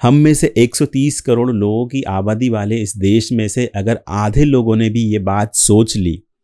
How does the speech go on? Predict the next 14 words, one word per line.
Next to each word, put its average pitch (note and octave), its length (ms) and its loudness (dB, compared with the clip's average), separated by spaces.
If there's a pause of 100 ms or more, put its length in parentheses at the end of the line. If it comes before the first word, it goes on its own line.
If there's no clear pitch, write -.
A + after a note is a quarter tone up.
(420)
तो A#2 60 0
मैं A#2 140 2
बोल G#2+ 200 0
रहा A2 120 0
हूँ B2+ 200 -2 (420)
कि C3 100 2
हम A#2+ 380 0 (120)
चीन C#3 320 0
से C3 240 2 (160)
कई A#2+ 240 4
गुना G#2 300 0 (180)
आगे F2+ 280 -4
निकल E2+ 300 -6
जाएंगे, D2+ 380 -12